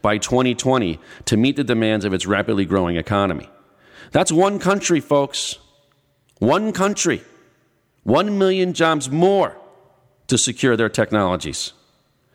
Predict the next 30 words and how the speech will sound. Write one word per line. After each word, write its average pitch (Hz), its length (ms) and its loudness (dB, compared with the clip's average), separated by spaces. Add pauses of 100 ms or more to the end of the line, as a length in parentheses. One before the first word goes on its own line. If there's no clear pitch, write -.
(480)
There 135 140 4
are 127 100 4
three 160 360 0
hundred 170 320 2
and 127 160 0
fifty 143 460 0
thousand 127 520 0
cybersecurity 113 760 0
jobs 104 380 0
open 101 260 0
in 101 100 2
the 98 120 2
U 92 180 0
S 90 160 0
because 90 320 -2
there 92 160 0
is 85 120 -4
currently 110 600 -2 (240)
no 92 280 0
talent 92 480 -2 (240)
to 90 120 -4
fill 98 320 0
them. 78 200 -6 (720)
There 117 140 2
are 110 100 2
one 127 420 0
million 117 640 0
jobs 92 380 -2
vacant 98 480 -2
worldwide 90 720 0